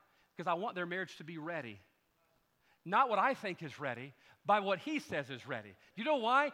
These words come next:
He invented the home. <laughs> And so he gets to decide when your home is ready.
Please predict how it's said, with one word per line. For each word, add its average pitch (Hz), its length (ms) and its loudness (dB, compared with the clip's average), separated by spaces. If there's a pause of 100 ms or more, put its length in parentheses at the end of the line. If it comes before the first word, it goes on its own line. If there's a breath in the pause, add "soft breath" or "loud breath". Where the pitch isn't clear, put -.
(120)
He 285 220 -2
invented 262 360 -4
the 220 80 -2
home. 226 460 2
<laughs> 147 80 -10 (480 loud breath)
And 269 140 4
so 262 160 4
he 269 140 0
gets 330 240 -4
to 285 80 -8
decide 277 480 4
when 294 180 0
your 302 140 2
home 269 280 4
is 226 140 -6
ready. 277 320 4